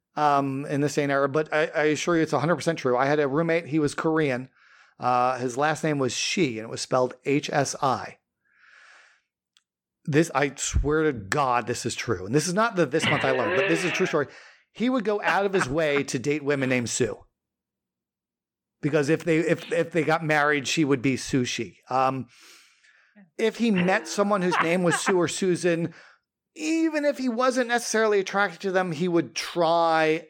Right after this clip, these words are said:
and, and make it work. He would, he would at least go out with them to see if there was anything, in the hopes that in the long run, he would marry her so she could be Sushi.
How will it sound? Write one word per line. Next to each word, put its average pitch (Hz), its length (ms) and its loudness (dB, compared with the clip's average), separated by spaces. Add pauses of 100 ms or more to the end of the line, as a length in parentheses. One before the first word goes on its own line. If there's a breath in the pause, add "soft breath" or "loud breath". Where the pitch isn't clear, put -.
and, 147 380 -2
and 135 300 -2
make 139 260 0
it 139 120 -2
work. 110 440 -4
He 127 160 -4
would, 135 140 0
he 131 140 -4
would 123 160 0
at 131 180 -4
least 147 280 -2
go 135 160 2
out 135 220 0
with 135 180 -2
them 123 260 0
to - 140 -14
see 139 180 0
if 127 120 -2
there 127 120 -2
was 123 140 -2
anything, 117 480 -4 (420 loud breath)
in 185 280 0
the 175 140 0
hopes 180 380 -2
that 156 140 -2
in 156 100 -2
the 151 80 0
long 143 460 0
run, 127 480 -2 (1200)
he 160 120 0
would 147 140 -2
marry 139 320 0
her 127 360 0
so 143 180 0
she 127 180 -2
could 120 120 0
be 117 100 0
Sushi. 107 400 -6